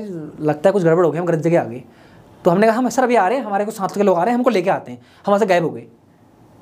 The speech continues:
क्योंकि हमें उसका बिहेवियर पसंद नहीं आया, हमें उसके बात करने का तरीका पसंद नहीं आया। वो उसने ना तो ड्रेस पहनी हुई थी,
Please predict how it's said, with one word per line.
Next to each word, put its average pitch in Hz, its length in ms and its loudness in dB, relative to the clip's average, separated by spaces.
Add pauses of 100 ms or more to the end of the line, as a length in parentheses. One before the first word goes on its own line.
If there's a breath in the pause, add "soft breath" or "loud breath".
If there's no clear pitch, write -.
(160)
क्योंकि 190 200 2
हमें 180 260 0
उसका 190 280 -2
बिहेवियर 160 400 -2
पसंद 151 260 -4
नहीं 131 160 -6
आया, 117 220 -10 (1400)
हमें 202 120 4
उसके 226 160 2
बात 202 240 2
करने 226 120 2
का 220 60 4
तरीका 214 260 2
पसंद 190 220 -4
नहीं 175 140 0
आया। 165 100 2
वो 180 120 2
उसने 208 180 -2
ना 196 100 4
तो 190 100 -2
ड्रेस 175 240 0
पहनी 214 200 -2
हुई 208 160 -4
थी, 196 200 -12